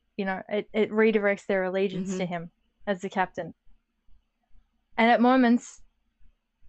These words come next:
Speaker 1: he willingly rejects status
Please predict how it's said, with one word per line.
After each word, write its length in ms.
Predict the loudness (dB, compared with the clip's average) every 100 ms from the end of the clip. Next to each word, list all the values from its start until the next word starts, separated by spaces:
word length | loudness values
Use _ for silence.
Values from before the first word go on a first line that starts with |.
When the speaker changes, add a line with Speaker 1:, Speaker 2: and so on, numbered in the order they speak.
| -20 _ _ -20 -20 _ _ _ -20 _ _ _ -20 _ _ _ -20 -20 _ _
Speaker 1:
he 280 | -4 2 2
willingly 800 | 4 4 4 4 4 2 -2 -8 -14 _ -20 -20 _ _ -20 -20 _ _ _ -20 _ _ _ -20 _ -14 -2
rejects 760 | -2 2 0 0 -8 -20 -20 -20
status 760 | -8 -2 0 0 -6 -10 -16